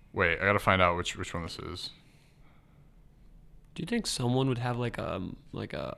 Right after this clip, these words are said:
Speaker 2: like, a, one of those hot spots on the bus or something that I could use
Speaker 1: A
Speaker 2: to
Speaker 1: New
Speaker 2: play
Speaker 1: Hope.
Speaker 2: Pokemon?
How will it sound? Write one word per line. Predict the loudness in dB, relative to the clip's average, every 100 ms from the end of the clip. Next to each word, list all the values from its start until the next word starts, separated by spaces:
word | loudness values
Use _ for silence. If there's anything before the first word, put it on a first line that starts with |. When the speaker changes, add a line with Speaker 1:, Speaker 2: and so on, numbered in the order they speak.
| -10 -10
Speaker 2:
like, | -10 -10
a, | -10 -10 -10 -10 -10 -12 -8
one | -6
of | -4
those | -4
hot | -2 2 2 0
spots | -4 -2 -2 -4 -6 -6
on | -6
the | -6
bus | -4 -4 -4
or | -6
something | -6 -8 -8 -8 -8 -8
that | -8
I | -10
could | -10 -8
use | -8 -6 -2
Speaker 1:
A | 0
Speaker 2:
to |
Speaker 1:
New | 2 4 4
Speaker 2:
play | 4
Speaker 1:
Hope. | 6 4 4
Speaker 2:
Pokemon? | 2 2 -4